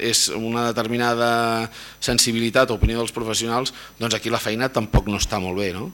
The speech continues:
I crec que la gran oportunitat de futur és justament ara, quan molts veuen l'amenaça de la xarxa social, jo crec que la xarxa social ens posiciona de dir, o compartim aquella mateixa veritat que compartiu vosaltres amb el Facebook o amb el Twitter,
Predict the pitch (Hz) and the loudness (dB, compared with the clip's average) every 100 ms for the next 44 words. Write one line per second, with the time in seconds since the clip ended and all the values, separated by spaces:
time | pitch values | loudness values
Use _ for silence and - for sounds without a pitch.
0 | - 117 - - - - 139 151 175 - | -12 -16 -14 -16 -16 -6 -2 2 2 4
1 | 131 139 175 165 - 160 151 147 151 151 | 4 4 4 6 4 4 2 2 2 2
2 | - - 156 156 - 147 143 160 - 135 | 0 2 2 0 0 2 4 2 2 2
3 | 135 160 127 98 - 107 113 135 123 127 | 6 6 6 2 -2 -2 4 4 6 6
4 | 127 113 113 123 127 120 117 - 120 - | 4 0 0 2 0 0 -2 -2 -2 -2
5 | 110 110 143 135 160 - - - - 135 | -2 -2 2 0 -2 -10 -16 -18 -6 2
6 | 139 151 147 139 147 131 139 131 147 147 | 4 4 4 2 2 0 -2 0 2 2
7 | 143 131 127 - 117 113 139 139 131 113 | 0 -4 -4 -2 0 0 0 0 0 0
8 | 110 101 - - - - - 135 143 135 | -2 -4 -14 -20 -20 -4 2 4 4 4
9 | 131 127 190 180 170 160 151 147 147 127 | 2 2 0 0 0 0 2 2 2 2
10 | 127 131 120 - 113 117 110 110 143 127 | 0 0 0 -6 -6 -4 -4 0 2 4
11 | 127 123 113 101 - 104 101 - 110 101 | 4 2 0 -2 -4 -4 -4 -2 -2 0
12 | 104 104 107 104 95 101 98 101 | -2 -4 -4 -6 -6 -6 -6 -6